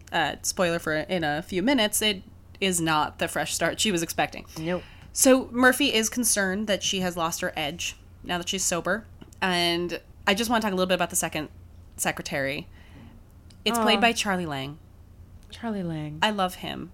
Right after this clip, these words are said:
Speaker 1: He's, he's my little, like, six degrees of Charlie Lang, where he's in some of my favorite things. He is Congressman Skinner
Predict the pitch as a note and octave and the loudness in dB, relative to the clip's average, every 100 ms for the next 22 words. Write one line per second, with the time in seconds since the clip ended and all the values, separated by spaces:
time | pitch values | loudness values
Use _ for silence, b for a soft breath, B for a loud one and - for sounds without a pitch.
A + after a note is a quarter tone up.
0 | - - - A3 A3 G3+ - b b b | -18 -10 0 2 2 -2 -6 b b b
1 | b - B3 A3 A3+ G#3 G3+ G3 F#3+ F#3 | b -4 0 4 4 4 4 6 6 4
2 | E3+ - - - - - - - G3 - | 0 -8 -20 -20 -20 -20 -18 -8 -4 -2
3 | F#3+ - F3+ E3+ E3+ - E3 D#3 D3 C#3 | -4 -4 -2 -2 -4 -4 -4 -4 -6 -6
4 | C#3+ - b b b b - F#3+ F3 F3 | -8 -12 b b b b 2 4 4 0
5 | F#3 F3+ E3+ F3 E3+ E3 - D#3+ E3+ - | -2 -2 -2 -2 -2 -2 -2 -2 -2 -4
6 | - D3+ D3+ D#3+ - - - - - G3 | -2 -2 -2 -4 -6 -8 -20 -18 -4 2
7 | F3 F3+ F3+ F3 D#3 - F3+ - D#3 E3+ | 2 2 -2 -6 -6 -8 -8 -6 -8 -8